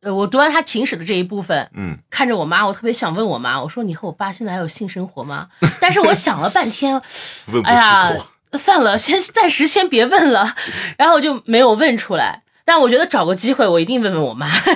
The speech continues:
Speaker 1: <laughs>
Speaker 2: 我觉得大多数的这个，尤其是父母辈儿吧，如果是陌生人，关系好的这种忘年交啊，
Speaker 1: 嗯。
Speaker 2: 有可能我能问出口。但对于我自己的家人，我总觉得即使我问出口了，他也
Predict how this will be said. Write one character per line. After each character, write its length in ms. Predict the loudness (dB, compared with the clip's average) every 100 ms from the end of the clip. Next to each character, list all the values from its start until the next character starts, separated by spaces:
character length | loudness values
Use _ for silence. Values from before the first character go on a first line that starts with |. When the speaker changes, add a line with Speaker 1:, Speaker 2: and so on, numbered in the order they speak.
| 0 -2 -4 -2 -2
Speaker 1:
<laughs> 680 | 0 -4 -6 -20 -20 -20
Speaker 2:
我 200 | -8 -6
觉 220 | -4 -2 -2
得 100 | 0
大 180 | 2
多 160 | 2 -2
数 240 | -6 -4
的 80 | -4
这 140 | -4 -8
个， 80 |
尤 140 | -8 -8
其 100 | -8
是 100 | -12
父 220 | -10 -8
母 180 | -6 -6
辈 120 | -4
儿 100 | -4
吧， 180 | -4 -10
如 140 | -8 -2
果 100 | -2
是 100 | 0
陌 160 | 0
生 160 | 0 0
人， 320 | -4 -6 -8 -6
关 180 | -4
系 140 | -4 -6
好 200 | -6 -8
的 80 | -8
这 80 |
种 140 | -6 0
忘 220 | 0 0
年 200 | -4 -6
交 200 | -4 -2
啊， 240 | 0 -2 -4
Speaker 1:
嗯。 320 | -8 -8 -8
Speaker 2:
有 80 | -6
可 100 | -4
能 140 | -4 -4
我 80 |
能 120 | -6 -6
问 160 | -8 -10
出 120 | -14
口。 300 | -16 -18 _ _ _ _
但 120 | -10 -4
对 160 | 0
于 100 | 4
我 160 | 4 2
自 200 | 0 -6
己 100 | -6
的 80 | -4
家 240 | 2 2
人， 160 | 2 0
我 80 |
总 160 | -4 -4
觉 100 | -4
得 60 | -4
即 140 | -2
使 100 | 0
我 140 | 0
问 200 | 2 2
出 160 | 2 -4
口 200 | -6 -8
了， 120 | -8 -4
他 160 | 0
也 200 | 0 0